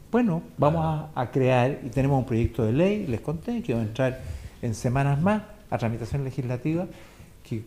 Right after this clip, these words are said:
Speaker 1: procura un sistema de nombramiento distinto. Vamos a tener un comité de nombramiento que no va a ser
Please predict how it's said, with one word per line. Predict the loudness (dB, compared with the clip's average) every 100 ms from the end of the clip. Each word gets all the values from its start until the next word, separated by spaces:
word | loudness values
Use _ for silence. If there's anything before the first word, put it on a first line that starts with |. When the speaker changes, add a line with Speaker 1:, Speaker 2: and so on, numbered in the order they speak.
| -8
Speaker 1:
procura | -4 -2 2 4 4 0 -6 -10
un | -6 -4
sistema | -4 -2 0 0
de | 0
nombramiento | 0 -2 -2 -2 -4
distinto. | -4 -6 -4
Vamos | -2
a | 0
tener | 0
un | -2
comité | -2 -2 0 4 4
de |
nombramiento | 4 -2 -4 -4 -6 -8 -14 -20 -20 -20 -20 -20 -20 -14
que | -2 0 0
no | 0 2
va | 0
a |
ser | 0 2 2 2